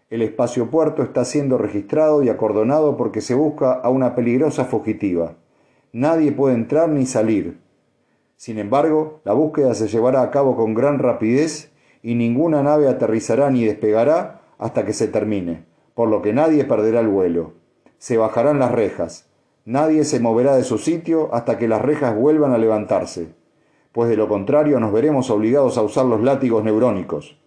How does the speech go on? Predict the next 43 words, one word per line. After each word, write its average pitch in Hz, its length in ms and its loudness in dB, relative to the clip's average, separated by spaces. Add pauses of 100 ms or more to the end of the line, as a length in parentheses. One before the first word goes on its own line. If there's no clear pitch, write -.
(1600)
Durante 101 400 -6
el 98 80 -4
minuto, 123 440 -2
o 107 240 0
algo 107 200 2
menos, 92 500 -4 (120)
en 98 140 -14
que 90 100 -8
la 90 80 0
voz 113 180 0
dominó 101 340 -2
la 95 120 0
vasta 107 400 -4
bóveda 101 400 0
de 85 80 -2
la 85 100 -4
sala 107 320 -2
de 87 100 -2
espera 95 360 -4
del 87 140 -4
espaciopuerto, 87 1000 -4 (340)
Arcadia 151 720 -4
no 107 140 -4
hubiera 120 300 0
podido 113 280 0
moverse 135 600 -2
aunque 98 240 -4
toda 160 260 -2
la 135 100 0
maldad 110 360 -2
de 117 80 -6
la 98 80 0
galaxia 120 440 -4
se 98 140 -6
hubiese 107 300 -4
concentrado 98 600 -4
en 104 60 -2
una 104 160 -4
bola 165 400 -2 (380)
y 113 100 -2
arremetido 101 520 0
contra 98 320 -2
ella. 82 320 -10